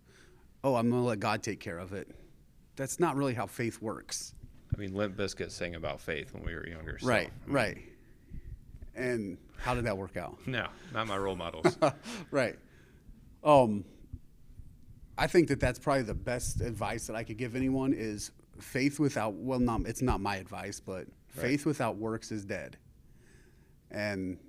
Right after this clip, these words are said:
Speaker 2: So there's a lot of dead faith.
Speaker 1: Right. Like, I always, I always told this, like, little joke when we were talking about faith. This,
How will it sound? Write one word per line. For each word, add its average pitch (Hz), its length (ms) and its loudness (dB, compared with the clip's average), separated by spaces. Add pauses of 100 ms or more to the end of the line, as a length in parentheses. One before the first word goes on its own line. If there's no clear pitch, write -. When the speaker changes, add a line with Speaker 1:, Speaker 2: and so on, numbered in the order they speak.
(920)
Speaker 2:
So 131 100 -4
there's 127 140 2
a 123 40 4
lot 131 160 6
of 95 80 0
dead 107 240 2
faith. - 420 -2 (260)
Speaker 1:
Right. 113 320 0 (840)
Like, 151 140 4 (840)
I 156 60 0
always, 160 300 6
I - 80 -2
always 147 180 6
told 139 200 6
this, 123 120 4
like, 120 140 2
little 120 300 4 (180)
joke 113 380 0
when 104 380 0
we 107 120 -2
were 98 80 -4
talking 107 320 0
about 90 180 -2
faith. 101 280 -4
This, 101 140 -8